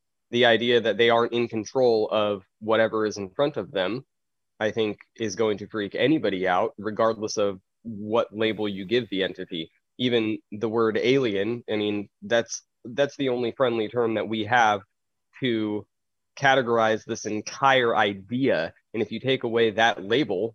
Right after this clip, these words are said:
and say, "Well, it's not an alien, it's not a demon, it just is.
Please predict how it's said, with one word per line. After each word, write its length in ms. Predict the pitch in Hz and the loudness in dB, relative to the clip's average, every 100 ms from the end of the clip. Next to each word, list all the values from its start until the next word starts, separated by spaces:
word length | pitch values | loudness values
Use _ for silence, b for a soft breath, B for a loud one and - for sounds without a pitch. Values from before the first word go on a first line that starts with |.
| _ | _
and 140 | 107 101 | -10 -4
say, 280 | 110 104 101 - - | 0 0 0 -6 -14
"Well, 60 | - | -6
it's 100 | - | -2
not 120 | 165 | 2
an 80 | 123 | 4
alien, 480 | 127 98 98 127 - _ _ _ | 4 2 0 -4 -12 _ _ _
it's 120 | - | -6
not 120 | 98 | -6
a 60 | 87 | -2
demon, 380 | 110 98 117 - _ _ _ _ _ _ _ - | -2 0 -2 -8 _ _ _ _ _ _ _ -4
it 160 | 120 | -2
just 300 | 104 127 - - | 0 -2 -2 0
is. 480 | 156 90 - - | 2 2 -2 -6